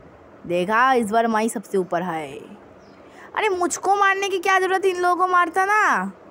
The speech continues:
नेमा कार मैन्युफैक्चरर, ओके। आ, बहुत सारा है, मैं कौन सा लिखूँ, यही सबसे अहम सवाल है। ओके, हम्म, मैं क्या लिखूँ?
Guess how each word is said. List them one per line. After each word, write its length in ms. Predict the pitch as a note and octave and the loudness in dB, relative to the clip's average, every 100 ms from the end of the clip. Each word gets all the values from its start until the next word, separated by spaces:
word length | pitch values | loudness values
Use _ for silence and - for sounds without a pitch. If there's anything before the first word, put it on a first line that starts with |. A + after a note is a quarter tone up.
| - - - - - - - - - | -20 -20 -20 -20 -20 -20 -20 -20 -6
नेमा 240 | A#3+ B3+ C#4 | -2 0 -2
कार 340 | C4+ B3+ C4 | 0 2 2
मैन्युफैक्चरर, 1040 | C4+ B3 B3 B3 A#3 A3+ - F#3 E3+ E3+ G#3 | 2 2 0 0 -2 -2 -4 -2 -2 -4 -6
ओके। 460 | F3 F3 F3 G#3+ - - - - - | -8 -8 -4 -6 -8 -18 -20 -8 0
आ, 320 | G#3+ A3 A3+ | 2 4 2
बहुत 340 | G#3+ B3 C4 | 2 0 2
सारा 280 | B3 F3+ E3+ | 0 0 0
है, 520 | E3+ F3 G3+ D4 F4 E4+ - - - - - - G#3+ | -2 0 0 0 -2 -8 -20 -20 -20 -20 -20 -20 -16
मैं 260 | B3+ C#4+ | -14 -14
कौन 280 | C4+ G#3+ F#3 | -10 -10 -8
सा 140 | G3 | -12
लिखूँ, 320 | F3 F3+ A3 G3 | -12 -12 -10 -8
यही 380 | F#3+ G3+ B3+ | -8 -10 -10
सबसे 800 | C4+ A#3 - - A3+ A#3 A#3 A3+ - - - - - - - E3+ | -12 -14 -16 -4 -2 0 0 -2 -8 -20 -20 -20 -20 -20 -14 -6
अहम 320 | G#3+ C#4+ D4+ | -2 0 -2
सवाल 520 | - A3 F3 F#3+ F#3+ | -4 -4 0 0 0
है। 180 | F3+ D#3+ G3 - - - - - - - - - - - - - - - - | -2 -4 -6 -14 -20 -20 -20 -20 -20 -20 -20 -20 -20 -20 -20 -20 -20 -20 -8
ओके, 260 | F#3+ F#3+ F#3 A3+ - - - - - - - - - - - - - - - - - - - - - - - - - - - - - - - - - | -6 -4 -4 -4 -10 -20 -20 -20 -20 -20 -20 -20 -20 -20 -20 -20 -20 -20 -20 -20 -20 -20 -20 -20 -20 -20 -20 -20 -20 -20 -20 -20 -20 -20 -20 -20 -8
हम्म, 300 | C4 C4+ C4+ | -2 0 0
मैं 120 | C#4 | 0
क्या 200 | C4+ C#4+ | 0 0
लिखूँ? 440 | C#4 A#3 - F3+ | 0 -2 0 -2